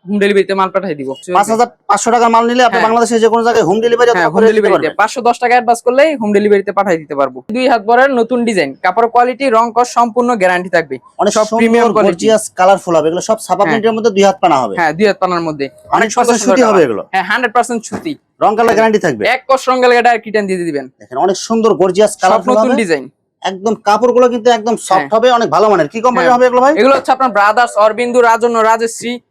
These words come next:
Speaker 1: ভালো ভালো কোম্পানি
Speaker 2: সব
Speaker 1: কাপড়।
Speaker 2: ব্র্যান্ডের কাপড় এগুলো?
Speaker 1: সব ব্র্যান্ডের কাপড়।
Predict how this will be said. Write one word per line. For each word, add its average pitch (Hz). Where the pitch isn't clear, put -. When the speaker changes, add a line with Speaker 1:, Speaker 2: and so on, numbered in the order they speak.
Speaker 1:
ভালো 196
ভালো 233
কোম্পানি 220
Speaker 2:
সব 220
Speaker 1:
কাপড়। 175
Speaker 2:
ব্র্যান্ডের 226
কাপড় 175
এগুলো? 113
Speaker 1:
সব 247
ব্র্যান্ডের 214
কাপড়। 190